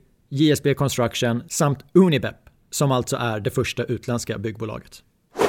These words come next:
En rep meddelade i måndags att de tar in tjugo miljarder till sin fond Nordic Strategies Fund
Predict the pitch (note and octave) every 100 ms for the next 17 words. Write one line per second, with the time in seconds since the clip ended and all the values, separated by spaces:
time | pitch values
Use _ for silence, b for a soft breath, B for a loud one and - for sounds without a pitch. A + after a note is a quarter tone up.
0 | - _ _ _ _ _ _ A3+ B3+ G#3+
1 | D3 B2 - D#3+ C#3+ C#3+ C#3 C#3+ D3 F3+
2 | G3 A2+ A2+ C#3+ D3+ C#3+ C#3+ A#2+ B2 -
3 | A3 D#3 D#3 F3+ F3 F3 G3 D3+ A#2 A2
4 | F3+ D3 D#3 C#3+ B2+ A#2+ - B2+ D#3 F#3+
5 | F#3 F#3 - - F3+ F3 C3+ C3+ A#2+ -
6 | A#2 G#2+